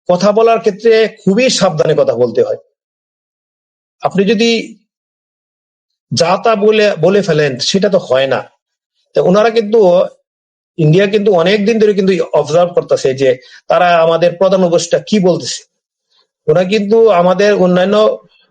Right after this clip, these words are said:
উম, মন্ত্রণালয়ের আপনার উপদেষ্টাদেরকেও তা কিছু বলে নাই কিন্তু, শুধু শুধু আমাদের প্রধান উপদেষ্টাকে উদ্দেশ্য করে কথাটা বলছে। তা পূর্ণিয়া ভাই আর একটা কথা এখানে উঠাইছে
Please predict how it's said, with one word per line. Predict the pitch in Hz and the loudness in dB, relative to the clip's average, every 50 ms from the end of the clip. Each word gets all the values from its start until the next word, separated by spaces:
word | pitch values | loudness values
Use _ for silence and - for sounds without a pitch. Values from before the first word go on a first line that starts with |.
| _ - | _ -4
উম, | - 143 143 143 139 143 139 139 139 135 139 151 | 0 2 2 2 2 2 2 2 2 2 2 2
মন্ত্রণালয়ের | 170 180 170 190 180 180 175 175 175 175 175 175 175 170 175 175 175 165 165 160 160 160 160 160 156 147 143 - | 0 0 0 0 0 2 2 2 0 0 0 2 2 2 2 4 4 2 2 2 2 2 2 2 0 0 -2 -2
আপনার | - 151 143 151 147 147 147 139 147 156 - | -2 -2 -2 0 0 0 0 0 -2 -6 -6
উপদেষ্টাদেরকেও | 165 147 147 143 175 170 - 180 170 180 170 170 175 170 170 | -2 -2 0 0 0 0 0 0 -2 -2 -2 0 0 -2 0
তা | 165 151 | -2 -2
কিছু | - 151 - - 143 | -4 -4 -6 -2 -2
বলে | 139 135 135 | 0 2 2
নাই | 131 123 113 | 2 0 0
কিন্তু, | 117 123 113 - 117 - _ _ _ _ - - - - | -2 -6 -10 -10 -12 -16 _ _ _ _ -20 -20 -14 -4
শুধু | - 180 175 196 208 202 | -2 0 0 2 0 0
শুধু | 196 214 190 190 | 0 2 2 2
আমাদের | 165 156 156 160 180 175 - | 2 2 2 0 -2 -2 0
প্রধান | 165 156 156 170 175 175 180 | 0 0 2 2 2 2 0
উপদেষ্টাকে | 175 175 190 165 170 - - - 180 180 190 185 165 - _ _ _ _ _ - | 0 0 0 -2 -2 -4 -2 -4 -4 -2 -2 -4 -4 -4 _ _ _ _ _ -6
উদ্দেশ্য | 165 135 143 135 - - 127 | -4 -2 -2 -2 -2 -4 -4
করে | 135 123 127 | -2 -4 -2
কথাটা | 127 120 104 117 113 | -2 0 0 0 0
বলছে। | 113 120 117 - - - _ _ _ _ _ _ _ _ _ _ _ _ | 0 -2 -4 -6 -10 -14 _ _ _ _ _ _ _ _ _ _ _ _
তা | - - | -6 -6
পূর্ণিয়া | - - 196 214 220 233 233 233 226 214 | -2 0 0 2 2 4 4 4 2 2
ভাই | 233 240 240 233 | 2 2 2 2
আর | 202 190 202 | 2 2 0
একটা | 190 - - 208 | 0 -2 -2 -2
কথা | 220 202 214 | 0 0 2
এখানে | 202 202 202 | 2 2 2
উঠাইছে | 175 170 185 175 156 - 160 151 - | 0 2 0 0 0 0 0 -2 -2